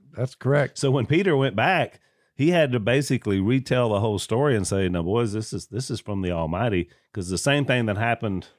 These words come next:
Speaker 2: on the day of Pentecost just happened again. But I, uh, we, we, we talked quite a bit about change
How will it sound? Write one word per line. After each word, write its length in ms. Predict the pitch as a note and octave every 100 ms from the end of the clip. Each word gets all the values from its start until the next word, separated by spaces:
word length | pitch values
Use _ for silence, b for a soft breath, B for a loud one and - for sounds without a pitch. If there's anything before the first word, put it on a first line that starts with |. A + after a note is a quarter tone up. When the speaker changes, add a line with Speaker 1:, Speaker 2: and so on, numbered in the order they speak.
| _
Speaker 2:
on 100 | F#2 F#2
the 60 |
day 120 | G#2
of 80 | G2+
Pentecost 480 | D#3+ D#3 G#2+ G2 F2
just 200 | A#2+ A2+
happened 400 | A2+ A#2 - F2
again. 520 | E2 E2 G2+ A2 B1+ - b b b b b
But 140 | A2+ A#2
I, 140 | A2+ - -
uh, 80 | G2+
we, 220 | A2+ B2 A#2
we, 320 | A2+ G#2+ E2+ - -
we 120 | G#2+
talked 280 | G#2 D3+ C#3
quite 220 | - A#2+ F2+
a 20 |
bit 180 | G#2+ A#2+
about 440 | F2 F2+ F2 - b b b b _ -
change 800 | - B2+ B2 A#2 G2+ F#2 -